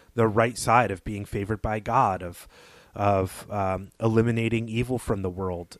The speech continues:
And it's, it's a real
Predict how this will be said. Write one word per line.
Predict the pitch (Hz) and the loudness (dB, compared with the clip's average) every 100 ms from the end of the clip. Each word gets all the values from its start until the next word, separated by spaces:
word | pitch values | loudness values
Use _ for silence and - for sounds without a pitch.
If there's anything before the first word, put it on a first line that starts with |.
| - | -10
And | 110 107 104 101 - _ _ _ _ _ - | -4 -2 -2 -6 -16 _ _ _ _ _ -6
it's, | 120 - - - | -4 -4 -8 -6
it's | 123 - | -6 -2
a | 135 | -2
real | 113 110 143 147 139 131 | -2 -2 6 8 8 6